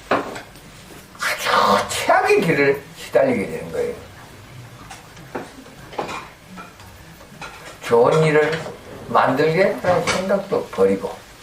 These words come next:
어? 내가 사업을 아주 크게 번창 시키겠다. 그건 지 망님이지, 그죠?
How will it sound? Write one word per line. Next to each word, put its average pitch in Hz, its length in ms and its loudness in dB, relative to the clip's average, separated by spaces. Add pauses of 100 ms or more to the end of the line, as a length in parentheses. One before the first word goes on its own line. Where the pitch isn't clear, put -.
(1080)
어? - 180 2 (2250)
내가 175 300 4
사업을 214 500 4
아주 - 1300 0
크게 226 500 0 (720)
번창 160 460 2
시키겠다. - 640 0 (2500)
그건 135 220 -4
지 147 140 -6
망님이지, 113 600 0
그죠? 107 480 0